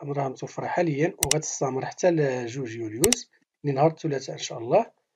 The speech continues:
كاين هاد الغسالة أوتوماتيك سبعة كيلوغرام،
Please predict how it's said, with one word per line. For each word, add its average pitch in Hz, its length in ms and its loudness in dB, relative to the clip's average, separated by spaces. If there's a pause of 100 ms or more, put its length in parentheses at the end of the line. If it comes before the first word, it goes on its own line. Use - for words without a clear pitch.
(1040)
كاين 170 280 8
هاد 156 260 4 (520)
الغسالة 127 680 0 (640)
أوتوماتيك 143 600 0
سبعة 143 240 -4
كيلوغرام، 147 680 0